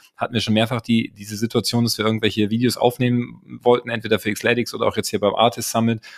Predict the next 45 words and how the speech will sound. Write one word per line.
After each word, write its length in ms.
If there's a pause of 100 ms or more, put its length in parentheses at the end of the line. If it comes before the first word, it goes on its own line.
(200)
Ähm, 380
und, 300
äh, 340 (380)
ganz 180
oft 220
produzierst 400
du 40
es 60
ja 80
für 80
LinkedIn, 460 (100)
ja, 140
und 80
die 80
Leute 180
gucken's 260
am 120
Ende 220
auf 120
dem 80
Handy, 320
auf 140
einem 100
kleinen 240
Screen 380
und, 180
ähm, 220
da 100
muss 200
das 160
ja 200 (300)
nicht 320
irgendwie 420
mit 180
einer, 140
mit 160
einer 100
Profi, 600 (240)
Profi-Cinema-Kam-, 1600
Kamera 300
aufgenommen 500
werden, 540
ja, 160
also 380
viele, 420